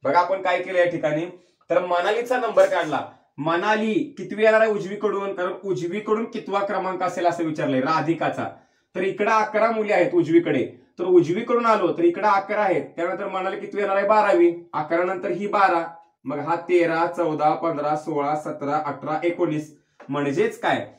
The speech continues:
राधिकाचा उजवीकडून कितवा क्रमांक येतोय? तर एकोणीसावा. एकोणीस आहे पर्याय क्रमांक तीन मध्ये, म्हणून या प्रश्नाचं उत्तर,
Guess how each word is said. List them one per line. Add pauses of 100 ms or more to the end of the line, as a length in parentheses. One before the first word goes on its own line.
(200)
राधिकाचा
उजवीकडून (100)
कितवा
क्रमांक
येतोय? (320)
तर
एकोणीसावा. (100)
एकोणीस
आहे
पर्याय
क्रमांक
तीन
मध्ये, (420)
म्हणून
या
प्रश्नाचं
उत्तर,